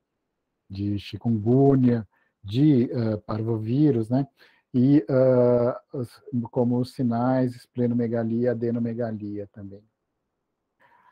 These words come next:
Ah, em relação a esse caso especificamente, a gente fez,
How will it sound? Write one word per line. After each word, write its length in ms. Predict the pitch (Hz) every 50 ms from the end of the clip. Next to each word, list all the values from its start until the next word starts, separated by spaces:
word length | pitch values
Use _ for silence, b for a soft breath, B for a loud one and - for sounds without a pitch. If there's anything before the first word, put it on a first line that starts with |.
| b b b b _ _ _ _
Ah, 480 | - 131 127 131 131 131 131 131 123 123 - - _ _ -
em 160 | 156 170 190
relação 540 | 160 175 160 147 139 135 - - 139 127 139
a 140 | 139 139
esse 260 | 139 143 139 - - 127
caso 540 | - - - 147 147 165 185 196 180 131
especificamente, 1300 | 123 123 - - 135 127 127 - - 135 127 127 - - 147 123 127 123 123 135 160 170 175 170 - -
a 80 | 131 123
gente 320 | 120 127 123 120 - 123
fez, 560 | 113 - _ _ - 127 123 123 120 117 113